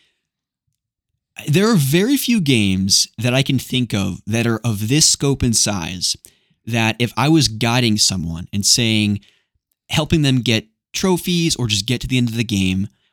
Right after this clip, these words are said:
where I could be like, "Take a right here, then go straight about ten paces, then take another left, and then you're gonna have to backpedal a little bit here, and there's gonna be a guy on the right here you wanna look out for."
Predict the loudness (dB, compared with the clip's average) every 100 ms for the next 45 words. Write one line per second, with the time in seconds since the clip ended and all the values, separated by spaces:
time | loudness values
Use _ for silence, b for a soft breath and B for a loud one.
0 | _ 0 0 0 0 0 0 -2 -4 -2
1 | -2 -2 -4 -4 _ -2 0 2 0 -2
2 | -10 -10 -8 -6 -4 -2 -2 -4 -6 -8
3 | -4 -2 -2 -2 -2 -2 -4 -6 -12 b
4 | b b 0 2 2 2 0 -2 -2 0
5 | 0 0 -2 0 0 0 0 -2 -2 -2
6 | 0 0 -2 -2 -2 0 2 2 2 0
7 | 0 -4 -2 -2 -4 -8 -8 -10 -12